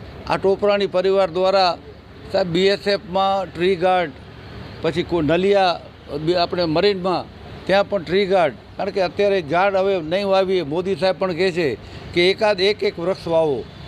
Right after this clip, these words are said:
પણ આ તો અમારું પચીસ વર્ષમાં કેટલા વૃક્ષ વાવ્યા છે, કારણ કે સંસ્થા નથી,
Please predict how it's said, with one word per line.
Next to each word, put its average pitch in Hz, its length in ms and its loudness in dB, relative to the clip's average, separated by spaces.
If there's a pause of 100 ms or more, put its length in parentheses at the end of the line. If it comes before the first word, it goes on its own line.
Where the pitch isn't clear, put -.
(160)
પણ 165 120 0
આ 165 180 2
તો 202 160 0
અમારું 190 400 2
પચીસ 185 300 -2
વર્ષમાં 185 460 0
કેટલા 190 320 0
વૃક્ષ 185 260 -2
વાવ્યા 175 420 2
છે, 190 200 -4 (420)
કારણ 190 160 0
કે 185 100 0
સંસ્થા 185 420 0
નથી, 180 400 -2